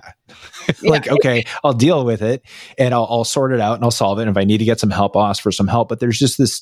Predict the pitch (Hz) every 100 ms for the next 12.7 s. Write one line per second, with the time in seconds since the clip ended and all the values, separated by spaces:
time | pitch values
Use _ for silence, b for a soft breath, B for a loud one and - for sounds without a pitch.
0 | - 104 - 120 95 95 117 104 98 143
1 | - 90 87 87 92 _ B B B B
2 | B 120 123 113 107 - 147 147 107 107
3 | 95 170 165 131 95 101 98 - - -
4 | _ _ - 123 - - 139 160 131 98
5 | 101 98 - _ _ - 127 151 147 151
6 | 143 127 127 123 107 95 87 - - 90
7 | 95 120 110 104 107 87 85 - 104 -
8 | 95 82 - - 156 104 104 107 123 -
9 | 110 107 101 98 98 98 - 92 131 -
10 | - 117 123 - - 120 143 110 90 98
11 | 104 110 117 104 - - 180 73 76 90
12 | 78 - 143 120 98 -